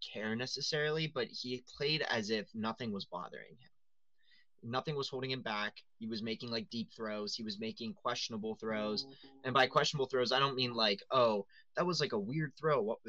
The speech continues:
why would you do that, Mason?" Like, one of those throws where, like, he's not scared to, like, take a risk. Like, the first play of the game, like, he threw it to George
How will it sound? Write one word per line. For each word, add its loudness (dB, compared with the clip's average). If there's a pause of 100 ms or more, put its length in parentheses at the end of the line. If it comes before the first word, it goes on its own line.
(180)
why 2
would -2
you -14
do 0
that, 2
Mason?" -2
Like, 4
one 0
of 0
those 6
throws 4
where, 2
like, 2
he's -2
not 0
scared 2 (280)
to, 2
like, 2
take -2
a -2
risk. -2
Like, 4
the 0
first 2
play 6
of 2
the -6
game, 4
like, -4
he -6
threw -2
it -2
to -6
George 0